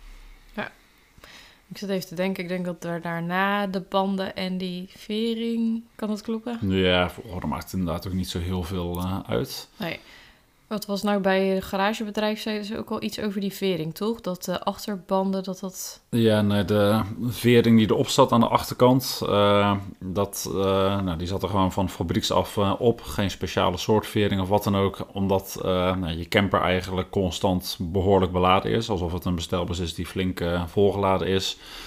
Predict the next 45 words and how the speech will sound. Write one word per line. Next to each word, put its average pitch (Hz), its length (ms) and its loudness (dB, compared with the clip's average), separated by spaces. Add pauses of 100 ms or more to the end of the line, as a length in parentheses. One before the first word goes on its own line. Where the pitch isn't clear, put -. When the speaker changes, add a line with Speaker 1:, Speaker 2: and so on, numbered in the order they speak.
(280)
Speaker 2:
Eh, 90 200 4
heb 92 140 2
je - 80 0
eigenlijk 92 420 2
een 95 80 2
wat 90 340 0
sterkere, 90 640 -2
betere 87 420 0
vering, 82 480 -2
eh, 85 120 -6
nodig. 90 560 -2 (380)
Eh, 85 280 -2
bij 90 160 4
ons 92 220 6
was 92 160 0
die 90 100 -2
vering 95 220 4
eigenlijk 87 300 0
gewoon 95 140 0
een 87 60 0
beetje 92 280 -2
versleten, 98 760 0
waardoor 90 300 2
die 85 120 -4
constant 92 460 -2
helemaal 92 320 2
in 101 140 0
die 90 120 2
vering 95 340 4
hing. 98 300 0 (320)
En 90 220 0
is 87 100 -2
eigenlijk, 90 560 0
ja, 82 220 -2
nog 92 160 0
maar 87 120 0
heel 90 180 2
weinig 87 420 0
veerruimte 87 560 2
had. 87 320 0
Het 98 80 -10
was 85 160 -4
bijna 85 400 0
gewoon, 87 420 -2
eh, 87 100 -2